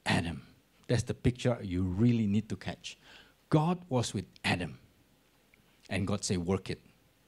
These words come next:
I'll partner you, you, if you partner me. Name all these animals. And as you work, as you tend the garden,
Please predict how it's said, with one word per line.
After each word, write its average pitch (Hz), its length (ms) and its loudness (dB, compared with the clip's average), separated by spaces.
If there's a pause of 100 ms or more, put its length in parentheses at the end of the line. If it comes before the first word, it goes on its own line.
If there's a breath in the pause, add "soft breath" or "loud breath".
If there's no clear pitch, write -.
(240)
I'll 80 140 -2
partner 95 440 -8
you, 80 220 -6 (240)
you, 101 240 -6
if - 160 -8
you 92 80 -4
partner 92 380 -8
me. 80 180 -12 (560 soft breath)
Name 131 240 4
all 107 160 -2
these 92 180 -6
animals. 85 640 -8 (720 soft breath)
And 127 220 0
as 196 240 2
you 165 80 4
work, 151 360 4
as - 120 -4
you 127 80 2
tend 160 320 0
the 120 100 2
garden, 101 480 0